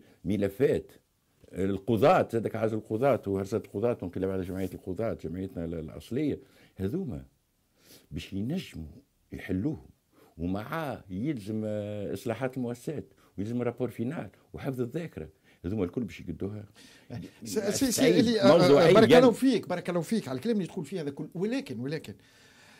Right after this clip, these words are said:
Speaker 2: ال-، ال-، ال-، آه، النقاط اللي ذكرتهم هذم الكل مع كقاضي،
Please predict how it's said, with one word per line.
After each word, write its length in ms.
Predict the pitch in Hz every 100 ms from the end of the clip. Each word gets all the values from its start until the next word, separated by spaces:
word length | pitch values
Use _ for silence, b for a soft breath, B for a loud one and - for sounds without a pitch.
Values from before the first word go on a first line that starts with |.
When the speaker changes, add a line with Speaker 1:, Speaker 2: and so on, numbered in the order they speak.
| B
Speaker 2:
ال-، 280 | 139 120 117
ال-، 300 | 120 113 101 -
ال-، 300 | 113 98 92
آه، 640 | 104 90 - - - -
النقاط 480 | 139 156 165 294 -
اللي 120 | 131
ذكرتهم 440 | 117 - 170 110 113
هذم 320 | 190 135 120
الكل 300 | 104 147 123 87 _ - 71
مع 200 | 104 120
كقاضي، 640 | 113 - 110 - 170 101